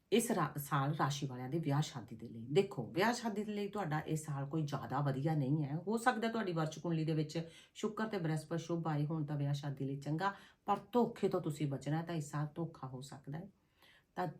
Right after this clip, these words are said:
ਕਿਤੇ ਵੀ ਰਿਸ਼ਤਾ ਕਰਾ ਰਹੇ ਹੋ ਤਾਂ ਕੋਸ਼ਿਸ਼ ਕਰੋ,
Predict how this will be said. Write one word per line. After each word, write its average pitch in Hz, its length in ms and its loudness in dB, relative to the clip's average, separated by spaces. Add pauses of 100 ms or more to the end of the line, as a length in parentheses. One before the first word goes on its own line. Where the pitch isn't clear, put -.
(140)
ਕਿਤੇ 220 220 6
ਵੀ 202 120 4
ਰਿਸ਼ਤਾ 170 260 0
ਕਰਾ 147 280 0
ਰਹੇ 147 140 0
ਹੋ 165 60 -2
ਤਾਂ 165 120 -6
ਕੋਸ਼ਿਸ਼ 170 460 -2
ਕਰੋ, 147 320 -4